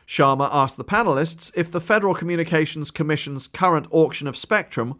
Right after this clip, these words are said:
will lead to new entrants into wireless telecom that might revolutionize the industry. In the most recent auction, companies bid more than two point four billion dollars in the first round. "That's not exactly the type of environment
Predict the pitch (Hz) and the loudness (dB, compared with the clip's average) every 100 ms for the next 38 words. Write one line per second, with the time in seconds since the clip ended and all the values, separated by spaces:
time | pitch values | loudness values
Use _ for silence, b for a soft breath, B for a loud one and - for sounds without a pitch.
0 | b 139 156 170 170 170 170 196 202 175 | b 6 8 8 4 0 -2 0 0 0
1 | 190 160 131 - 147 151 151 147 139 131 | -2 -4 -6 -6 -4 0 2 2 2 -2
2 | - 196 175 135 131 143 156 156 123 151 | -2 -2 0 0 0 0 0 0 2 2
3 | 143 175 214 147 120 117 123 156 156 185 | 4 2 0 -2 -2 -2 -2 -4 -4 -4
4 | 160 - 73 58 _ _ _ 127 131 131 | -6 -6 -10 -10 _ _ _ -6 -2 -2
5 | 127 135 208 214 160 135 104 - 156 165 | 0 0 0 0 0 0 0 -4 -8 -8
6 | B - 151 147 143 - 147 139 139 135 | B -2 0 0 -4 2 4 4 0 -2
7 | 135 - 208 175 147 - 147 127 131 180 | -4 -6 -2 0 -2 0 0 2 2 2
8 | 160 147 175 170 113 127 127 123 143 127 | 2 0 2 2 0 -4 -8 -4 -2 -2
9 | - 160 143 73 - b b b b b | -2 -4 -4 -8 -14 b b b b b
10 | - 165 196 226 226 165 185 - 135 143 | 0 0 0 0 0 0 -2 -2 -6 -4
11 | 160 151 147 131 127 160 170 123 104 107 | -2 0 -2 -4 -2 2 2 0 -4 -10